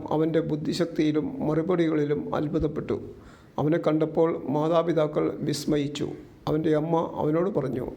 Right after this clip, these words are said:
"മകനേ, നീ ഞങ്ങളോട് ഇങ്ങനെ ചെയ്തതെന്ത്? നിന്റെ പിതാവും ഞാനും ഉത്കണ്ഠയോടെ നിന്നെ അന്വേഷിക്കുകയായിരുന്നു." അവൻ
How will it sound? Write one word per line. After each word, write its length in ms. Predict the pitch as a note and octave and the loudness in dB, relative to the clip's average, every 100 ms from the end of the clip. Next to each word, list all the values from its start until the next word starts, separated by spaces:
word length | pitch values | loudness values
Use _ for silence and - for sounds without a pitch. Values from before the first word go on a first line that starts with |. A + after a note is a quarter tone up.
| - - | -8 -2
"മകനേ, 300 | D3+ D#3 D#3+ B2+ - - - - - - | 2 2 2 -2 -10 -14 -18 -20 -20 -4
നീ 140 | D#3+ F3 F3 - - D3+ | 2 4 2 -2 -2 0
ഞങ്ങളോട് 420 | D#3 D#3+ F3+ F3 - - D#3+ | 2 2 4 2 0 0 0
ഇങ്ങനെ 260 | F3 F3 F3 | 2 2 2
ചെയ്തതെന്ത്? 520 | D#3+ D#3+ D#3 C#3 C3 - - - - - - | 2 2 0 0 -2 -4 -8 -14 -14 -8 -2
നിന്റെ 220 | D3 D#3 E3 | 0 0 2
പിതാവും 400 | D#3 D#3+ E3+ B3+ - D3+ | 2 4 2 0 -2 -2
ഞാനും 280 | E3 E3+ - | 0 0 0
ഉത്കണ്ഠയോടെ 680 | F3+ D#3+ E3+ F#3+ D#3+ D#3 D#3 - A#2 | -2 0 0 2 2 2 0 -2 -2
നിന്നെ 240 | D#3 D#3+ D#3 - | 0 2 0 0
അന്വേഷിക്കുകയായിരുന്നു." 920 | D3 D3+ D3+ - D3+ D3+ D3 D3 C#3+ - - - - - - - - - C#3+ | 0 0 -2 -2 0 2 0 -2 -4 -6 -12 -18 -20 -20 -20 -20 -14 -4 0
അവൻ 160 | E3+ | 0